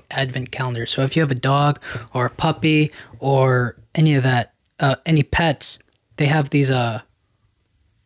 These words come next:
pet Advent calendars, and you can put, and they put, like, little dog treats in them, so you can just, like, give 'em a little, a little treat every single day, and it's kind of like a, a sweet little thing for them. Um, they also have, uh,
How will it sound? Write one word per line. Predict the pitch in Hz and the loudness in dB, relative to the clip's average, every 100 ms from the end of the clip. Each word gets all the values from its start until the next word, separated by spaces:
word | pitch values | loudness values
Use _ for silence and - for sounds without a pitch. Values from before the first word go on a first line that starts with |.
| _ _ _ - - - _ - - | _ _ _ -20 -20 -20 _ -20 -4
pet | - 175 202 - 170 | 0 0 -2 -4 -4
Advent | 170 175 185 | -2 2 0
calendars, | 196 190 196 202 202 - - - | 2 2 4 2 0 -6 -18 -2
and | 147 139 | 2 2
you | 139 | 2
can | 147 135 | 0 -2
put, | - 156 - | -2 -4 -2
and | 147 | 0
they | 143 | 0
put, | - | 2
like, | 156 147 | 2 4
little | 156 156 | 2 2
dog | 156 160 156 | 2 0 0
treats | - 131 - | -4 -4 -6
in | 120 | -6
them, | 113 | -6
so | - 131 | -6 -6
you | 127 | -6
can | 127 123 | -6 -6
just, | 123 123 | -4 -4
like, | 117 | -2
give | 127 | 0
'em | 123 123 | 2 2
a | |
little, | 123 120 117 117 - - - - _ - | 2 0 0 -4 -8 -20 -20 -20 _ 0
a | |
little | 147 135 | 2 2
treat | - - 143 135 - | 0 0 2 2 0
every | 160 135 | -2 0
single | - 135 123 | 0 0 0
day, | 127 120 123 127 | 0 0 0 -2
and | - 131 | -2 -2
it's | 127 | -2
kind | - 139 | 0 2
of | 131 | 2
like | 127 | 0
a, | 123 117 - | -2 -2 -4
a | - | -8
sweet | - 135 | -2 0
little | 127 120 113 | 0 -2 -4
thing | - 143 131 | -4 -2 0
for | - | -2
them. | 120 117 117 _ - - - - - - - | -2 -2 -4 _ -20 -20 -20 -20 -20 -14 0
Um, | 139 135 131 131 131 123 - _ _ _ _ _ | 2 4 4 4 2 -2 -6 _ _ _ _ _
they | 151 165 | -2 2
also | 247 285 | 2 2
have, | 214 220 180 | 2 2 2
uh, | 180 170 160 151 143 135 120 - | 2 4 4 2 2 -2 -4 -10